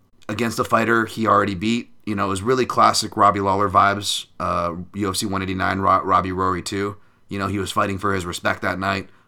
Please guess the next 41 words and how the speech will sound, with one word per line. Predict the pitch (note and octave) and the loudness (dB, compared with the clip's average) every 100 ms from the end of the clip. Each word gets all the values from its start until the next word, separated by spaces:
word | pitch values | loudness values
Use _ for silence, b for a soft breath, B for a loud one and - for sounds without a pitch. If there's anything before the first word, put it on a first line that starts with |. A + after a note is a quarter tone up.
| _ | _
Co-main | - A#2 G#2+ G#2 | -2 0 0 -2
event | F2+ F#2+ G2 - - | -4 -4 -4 -8 -8
on | F#2 G2+ | -4 -2
one | G#2 | -2
of | G2 | -2
the | |
best | F2+ G#2 - | -2 -2 2
cards | G#2 F#2+ | 0 0
of | F2+ | -4
the | F2+ | -4
year, | F#2 F#2+ | -2 -2
U | F2+ G2+ G2 | -2 0 -2
F | |
C | - G2+ | -2 -6
two | G#2 | -6
ninety, | F#2+ F#2+ F#2 | -4 -4 -4
where | F#2 F#2 B B - | -4 -4 B B 2
Robbie | F#2+ G2+ G#2 G2+ - | 4 4 2 -4 -8
Lawler | G2+ F#2 F#2+ G#2 | 2 4 4 2
was | G2+ | 2
also | G2 F#2 F#2+ G2+ | 2 0 0 -2
on | F#2+ F2+ | 0 -2
as | F2 | -2
well, | G2 F#2 | -2 0
by | F#2 | 0
the | F#2+ | 0
way. | F#2+ | -2
A | G2 | -2
lot | F#2+ F2+ | 0 0
of | F#2 | -2
good | G2 | -6
fights. | - F#2+ D#2+ | -4 -6 -6
Volk | E2+ G2+ G2+ - | -8 -2 -2 0
Rodriguez, | F#2+ F#2 F#2 G2 F#2 | 0 2 0 -2 -4
we | F#2+ | -4
talked | - G2+ | -2 -2
about, | F2+ F#2+ E2+ | 0 -2 0
was | |
on | G2 | -6
that | F#2+ - | -6 -6
card. | - G2 F#2 | -2 -2 -2